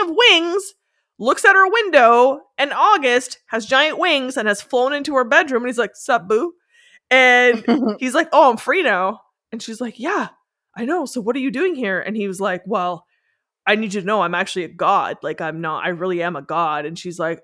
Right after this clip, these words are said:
Speaker 1: "Um, no." And he's like, "Well, I got wings, bitch." And she's like, "Still." He's like, "Well, to
Speaker 2: <laughs>
Speaker 1: prove I'm a god." And then he fucking disappears and
Speaker 2: <laughs>
Speaker 1: comes back as golden showers. So I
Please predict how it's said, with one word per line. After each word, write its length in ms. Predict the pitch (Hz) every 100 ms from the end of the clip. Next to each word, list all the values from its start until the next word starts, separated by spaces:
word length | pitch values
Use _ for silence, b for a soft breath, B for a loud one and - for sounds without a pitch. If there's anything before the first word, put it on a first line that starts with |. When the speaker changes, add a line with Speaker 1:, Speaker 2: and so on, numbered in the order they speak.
| -
Speaker 1:
"Um, 880 | 202 208 208 208 208 208 202 202 190 -
no." 340 | 196 175 120
And 100 | 165
he's 100 | 196
like, 180 | 196 185
"Well, 80 | 214
I 60 | 214
got 220 | 220 190
wings, 340 | 214 233 214
bitch." 460 | 180 202 226 226 - -
And 120 | 190
she's 140 | 196
like, 140 | 185 175 _
"Still." 440 | - - 165 151 _ _ _ _ _ _
He's 120 | 208
like, 140 | 202 196
"Well, 220 | 285 427 240
to 120 | 392
Speaker 2:
<laughs> 40 | -
Speaker 1:
prove 280 | 381 480 494
I'm 160 | 453 392
a 40 |
god." 540 | 370 403 269 214 220 247 _ _ _ _ _ _ _ _ _
And 200 | - 277
then 160 | 302 415
he 200 | - 508
fucking 580 | 480 - 392 - 466 277
disappears 840 | 214 269 - 679 - 262 190 - 466 - _ _ _ _ _ _ _ _
and 260 | 320 233 220
Speaker 2:
<laughs> 80 | -
Speaker 1:
comes 220 | 269 262
back 480 | 302 330 277 311 - _ _ _ _ _ _ _ _ _ -
as 220 | 233 220
golden 520 | 190 - 180 185 208 220
showers. 600 | - 220 208 165 170 -
So 380 | - 330 254 -
I 220 | 294 403